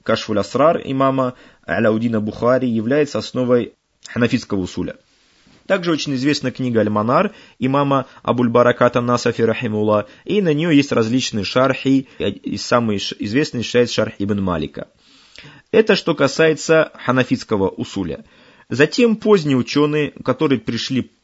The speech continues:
поз-, позже всех нами перечисленных ученых, они решили объединить этот метод и мутакалимов, и факих в один метод. То есть рассмотрение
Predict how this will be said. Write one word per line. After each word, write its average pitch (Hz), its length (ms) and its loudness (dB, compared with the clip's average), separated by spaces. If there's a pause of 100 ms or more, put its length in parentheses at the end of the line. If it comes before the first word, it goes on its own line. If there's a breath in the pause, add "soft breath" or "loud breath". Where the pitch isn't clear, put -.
(300)
поз-, 117 240 2
позже 110 460 2
всех - 340 -4
нами 107 240 -2
перечисленных 110 720 -4
ученых, 156 460 -2 (340 loud breath)
они 196 320 0
решили 196 460 0
объединить 135 800 -2 (140)
этот 143 400 2
метод 120 480 -2 (120)
и 127 220 2
мутакалимов, 117 800 -2
и 175 100 -2
факих 151 440 -2
в 110 100 0
один 123 300 4
метод. - 280 -6 (360 soft breath)
То 139 100 0
есть - 260 -2
рассмотрение 143 880 0